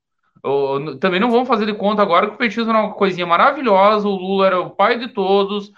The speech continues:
nunca aconteceu nada, o governo não tava tentando dar bypass no Congresso,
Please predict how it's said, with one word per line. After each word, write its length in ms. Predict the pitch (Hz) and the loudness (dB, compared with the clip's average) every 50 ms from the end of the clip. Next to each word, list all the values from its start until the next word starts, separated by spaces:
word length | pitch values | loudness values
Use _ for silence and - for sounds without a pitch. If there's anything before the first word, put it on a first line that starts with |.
| - - - - - - | -20 -20 -20 -20 -14 -4
nunca 320 | 175 208 277 320 330 285 | -2 -2 -2 0 0 0
aconteceu 580 | 277 277 254 247 208 226 208 208 - 220 202 196 | 0 2 0 0 0 -2 -4 -4 -4 -4 -2 0
nada, 400 | 170 175 185 196 202 208 202 196 | 2 4 4 4 4 4 2 0
o 280 | 196 160 156 165 170 175 | -2 -2 -4 -6 -6 -2
governo 400 | 165 180 180 175 196 208 208 202 | 0 0 0 2 2 2 2 2
não 200 | 196 220 254 247 | 0 0 -2 0
tava 320 | 240 226 226 240 220 214 | 2 2 2 2 2 0
tentando 320 | 214 208 190 180 185 185 180 | -2 -4 -4 -4 -6 -2 -2
dar 100 | 175 175 | -2 2
bypass 540 | 175 170 160 156 - 165 160 156 170 160 151 | 2 2 2 0 0 0 0 0 0 -2 -6
no 60 | 143 | -8
Congresso, 680 | 147 151 131 127 135 147 160 180 196 190 - - 202 | -8 -8 -4 0 2 2 2 2 0 -2 -6 -12 -20